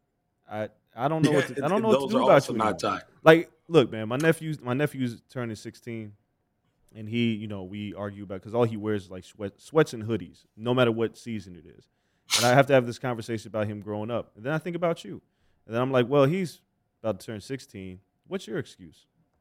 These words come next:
Speaker 1: Uh, there isn't an excuse.
Speaker 2: I'm only about to turn thirty-four. I don't know. Is there an age limit on this?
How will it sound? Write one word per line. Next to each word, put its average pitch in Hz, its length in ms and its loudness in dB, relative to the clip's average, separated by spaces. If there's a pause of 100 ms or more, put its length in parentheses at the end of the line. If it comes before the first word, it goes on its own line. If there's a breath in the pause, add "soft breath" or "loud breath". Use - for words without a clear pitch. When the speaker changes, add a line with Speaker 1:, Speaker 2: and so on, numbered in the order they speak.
(1040)
Speaker 1:
Uh, 95 80 -20 (200)
there 107 140 -14
isn't 107 200 -14
an 95 160 -18
excuse. - 340 -20
Speaker 2:
I'm 98 140 -4
only 113 340 -2
about 110 320 -2
to 117 100 -8
turn 139 500 -2 (600)
thirty-four. 180 720 0
I 123 80 2
don't 135 160 0
know. 143 300 0 (300 soft breath)
Is 123 80 2
there 170 80 2
an 165 80 -4
age 196 240 -2
limit 247 220 -2
on 302 180 -2
this? - 340 -4